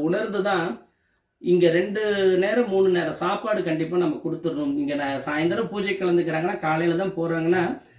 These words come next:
நாங்க காலையில அஞ்சு மணி வரைக்குமே நாங்க அன்னதானம் பண்ணிட்டு தான் இருப்போம். அஞ்சு, ஆறு மணி வரைக்குமே மதியம் வந்தவங்களும் சாப்பிடணும், அவங்க இருந்து சாயந்தரமும் சாப்பிடணும், இருந்து நைட்டும் சாப்பிடணும், காலையிலயும் சாப்பிடணுன்றது தான் எங்களுடைய முழு கொள்கை. ஏன்னா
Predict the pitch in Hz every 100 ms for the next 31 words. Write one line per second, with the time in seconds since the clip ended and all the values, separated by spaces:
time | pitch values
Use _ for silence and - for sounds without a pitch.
0 | _ 156 151 165 190 220 226 214 190 202
1 | 240 226 196 185 170 180 196 208 170 143
2 | 156 170 151 139 143 151 151 135 117 -
3 | 147 147 147 139 160 156 147 135 139 127
4 | 123 127 - - _ - - 139 165 185
5 | 175 175 175 175 175 156 175 175 214 226
6 | 151 156 151 165 190 180 151 156 175 185
7 | 190 180 156 156 160 180 240 151 156 185
8 | 160 147 156 196 165 156 - 165 175 -
9 | 143 156 165 185 160 143 139 151 147 147
10 | 165 180 156 147 143 127 123 - _ _
11 | _ 151 190 208 185 156 151 151 - -
12 | - 226 285